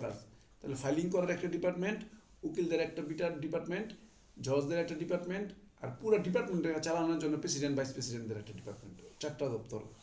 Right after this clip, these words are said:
কাজ করে থাকে এইভাবে। আচ্ছা, রোম সংবিধি কি? রোম ইটালির একটা বিখ্যাত জায়গার নাম হচ্ছে রোম, এবং কোরআন শরীফে একটা সূরা রুমে আছে, সূরা রুম।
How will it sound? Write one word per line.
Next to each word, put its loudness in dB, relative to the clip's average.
কাজ -10
করে -6
থাকে -12
এইভাবে। -14
আচ্ছা, -14
রোম 8
সংবিধি 4
কি? -2
রোম -4
ইটালির 4
একটা -2
বিখ্যাত -2
জায়গার 2
নাম 2
হচ্ছে -2
রোম, 0
এবং -2
কোরআন 2
শরীফে 2
একটা 0
সূরা 2
রুমে 8
আছে, -2
সূরা 2
রুম। 4